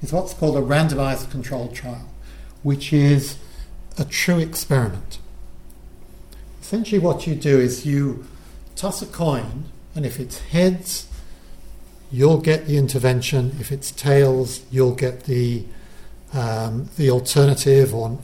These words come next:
either no intervention, or in the case of, let's say, a drug, there'll be a placebo given. Um, now, what this does, the randomization, it tells you that in expectation, the two groups will be comparable.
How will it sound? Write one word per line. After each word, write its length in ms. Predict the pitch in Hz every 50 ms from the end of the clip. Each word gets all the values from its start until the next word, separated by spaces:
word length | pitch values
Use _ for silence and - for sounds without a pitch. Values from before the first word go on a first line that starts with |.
| - 143
either 260 | 135 127 107 113 104
no 220 | 117 131 143 147
intervention, 640 | 143 135 - - 135 120 135 131 123 - - 131 123
or 320 | 120 120 120 123 120 - - - - - - - - -
in 140 | 143 127
the 80 | 113 101
case 380 | - - 151 147 135 139 - 147
of, 340 | 135 123 117 107 - - - - - -
let's 200 | 135 131 131 -
say, 120 | 156 131
a 60 | 110 95
drug, 460 | 98 - 156 165 151 135 117 - -
there'll 160 | 139 131 120
be 160 | - 147 131
a 60 | 113
placebo 520 | - - - 131 - - - 131 120 123 110
given. 320 | - - 120 - - - - - - - - - - - - - - - - - - - - - - - - - - - - - - - - - - - - - - - - - - -
Um, 260 | 151 147 147 143 151 165 - - -
now, 400 | 170 160 160 151 151 156 165 - - - 156
what 280 | 143 175 247 277 - -
this 220 | 247 226 - -
does, 460 | - - - 180 170 156 127 - -
the 60 | - 131
randomization, 920 | 135 156 175 180 175 170 175 160 151 135 139 139 139 139 139 - - - - - - - - - - - - - - - - - - -
it 180 | - 151 156 -
tells 360 | - - 196 226 233 - -
you 120 | 202 170 143
that 360 | 123 156 151 147 139 143 -
in 200 | - 160 147 143
expectation, 1160 | 170 226 - - - - - 196 190 - - - - - 208 233 233 226 - - - 143 143 - - - - - - - - -
the 100 | - 143
two 320 | 135 - - - 208 220 202
groups 420 | - - 170 175 170 170 - -
will 140 | 160 160 151
be 120 | 160 151
comparable. 640 | 147 - - 147 127 - - 120 113 127 - - -